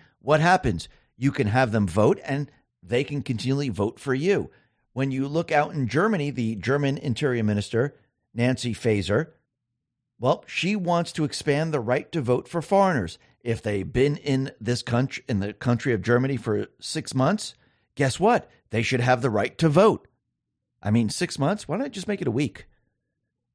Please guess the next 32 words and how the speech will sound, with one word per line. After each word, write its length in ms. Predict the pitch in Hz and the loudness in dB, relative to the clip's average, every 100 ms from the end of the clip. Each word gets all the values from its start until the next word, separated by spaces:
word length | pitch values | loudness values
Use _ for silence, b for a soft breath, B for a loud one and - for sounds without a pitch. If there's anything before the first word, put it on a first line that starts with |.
| - | -8
You 80 | |
could 160 | 170 214 | -2 -2
see 200 | - 254 | 0 0
what 220 | 220 220 | 2 0
they're 140 | 185 180 | 0 -2
trying 400 | - 175 175 156 | 0 0 2 0
to 80 | |
do 240 | 135 139 165 | 0 2 0
here. 340 | 143 95 73 - _ _ _ _ | 0 -4 -4 -12 _ _ _ _
You 140 | 151 | -6
could 140 | 151 190 | -2 0
see 160 | 220 | 0
what 260 | 214 196 196 | 2 2 4
they're 120 | 175 | 2
pushing. 560 | 156 - 185 - 92 - _ _ _ _ _ | 2 2 0 0 -4 -6 _ _ _ _ _
And 140 | 143 | -2
it's 120 | 143 107 | -2 0
very, 360 | 104 165 180 | 4 4 4
very 180 | 160 156 | 2 2
interesting. 320 | 147 147 139 | 2 -2 0
And 100 | 127 | 0
this 140 | 160 175 | 0 -2
is 100 | 165 | -2
what 160 | 165 | -2
they're 100 | 160 | -2
trying 260 | - 139 135 | -2 0 0
to 60 | |
do 120 | 127 117 | 0 0
here 180 | 113 | 2
in 80 | 113 | 2
this 120 | 127 - | 0 2
country. 400 | 185 190 107 | 2 2 -2